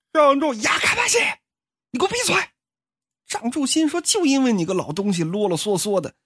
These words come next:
挺好个事儿到你手里什么都办不了的。”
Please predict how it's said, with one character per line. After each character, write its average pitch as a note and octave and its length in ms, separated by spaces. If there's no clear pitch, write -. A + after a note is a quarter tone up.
挺 E4+ 400
好 D#3+ 200
个 A#3+ 120
事 G#4+ 160
儿 E4 100
到 G#4+ 200
你 C4+ 120
手 - 260
里 A4 100
什 - 160
么 G#4 80
都 - 120
办 G4+ 240
不 A#3+ 80
了 D#3+ 380
的。” E4+ 200